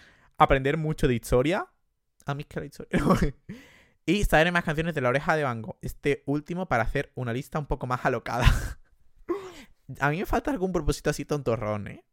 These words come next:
Eh, me han encantado tus propósitos. Eres completamente perfecta. Tenemos un montón en común y me gusta que los propósitos sean pequeñas cosas, pequeños hábitos que puedes cambiar y aparte como algunas cosas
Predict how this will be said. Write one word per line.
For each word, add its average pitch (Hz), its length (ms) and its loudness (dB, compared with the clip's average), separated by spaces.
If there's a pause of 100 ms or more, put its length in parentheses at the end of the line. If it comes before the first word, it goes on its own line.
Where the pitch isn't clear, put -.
(300)
Eh, 117 680 2 (1080)
me 135 160 -2
han 143 60 -2
encantado 147 260 -2
tus 147 100 -2
propósitos. 117 640 -2
Eres 127 140 -4
completamente 143 480 -6
perfecta. 139 600 -4 (260)
Tenemos 127 260 -2
un 139 120 -6
montón 127 360 -2
en 131 140 -6
común 127 320 -4
y 160 60 -6
me 139 80 -6
gusta 127 220 -4
que 143 60 -2
los 139 80 -4
propósitos 135 480 -4
sean 151 400 -2 (1080)
pequeñas 143 420 -2
cosas, 202 460 0
pequeños 143 400 -6
hábitos 165 320 -4
que - 140 -6
puedes 147 200 -4
cambiar 160 340 -6
y 170 40 -4
aparte 147 240 -4
como 160 120 -4
algunas 135 240 -4
cosas 170 460 -6